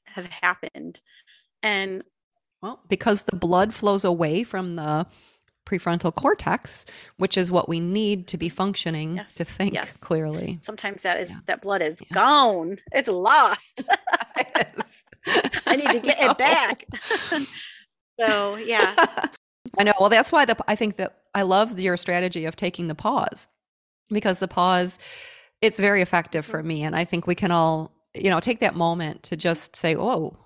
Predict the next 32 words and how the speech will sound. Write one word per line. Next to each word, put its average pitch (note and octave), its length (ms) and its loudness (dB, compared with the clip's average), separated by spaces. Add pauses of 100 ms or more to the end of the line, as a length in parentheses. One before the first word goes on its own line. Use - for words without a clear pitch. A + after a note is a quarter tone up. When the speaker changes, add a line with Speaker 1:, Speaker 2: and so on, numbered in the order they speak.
(300)
Speaker 2:
this G#3+ 140 -2
isn't B3 220 -2
going G#3 280 2
as G#3 80 -2
expected. F3 680 -2 (340)
Let's G3 320 0
Speaker 1:
Mm-hmm. - 260 -14
Speaker 2:
reground G3 800 2
ourselves D#3+ 720 -2
in E3 120 -4
the D3+ 80 -2
moment E3 580 2 (200)
and D#3+ 320 -2
Speaker 1:
Mm-hmm. B3+ 400 -20
Speaker 2:
decide F3 420 0
where E3 140 2
we D#3 100 -2
wanna G#3+ 200 0
Speaker 1:
Yeah. - 100 -4
Speaker 2:
go - 160 -4
from - 180 -8
here." - 420 -10 (1040)
I A3 100 4
think F4 180 -2
we D#4+ 100 2
did A#3+ 140 0
a G#3 40 -4
good G#3 220 -6
job F3 360 -2 (260)
talking E3 540 -2 (140)
about E3+ 360 0
that - 560 -4